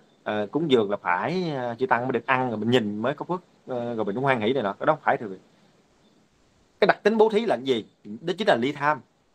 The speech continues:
Và trong thất thánh sản, quý vị biết rồi đó, là có một cái trạng thái tâm gọi là gì? Là thí xả. Có nghĩa là mình bố,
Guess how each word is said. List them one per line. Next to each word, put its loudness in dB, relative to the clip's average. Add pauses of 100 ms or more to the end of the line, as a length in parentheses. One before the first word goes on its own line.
(300)
Và 6
trong -4
thất -8
thánh 0
sản, -8
quý -12
vị -6
biết -4
rồi -4
đó, -4 (280)
là 0
có 4
một -4
cái -6
trạng -4
thái 0
tâm 4
gọi 2
là 2
gì? -2
Là -2
thí -2
xả. -2 (920)
Có 8
nghĩa 4
là 6
mình -2
bố, 4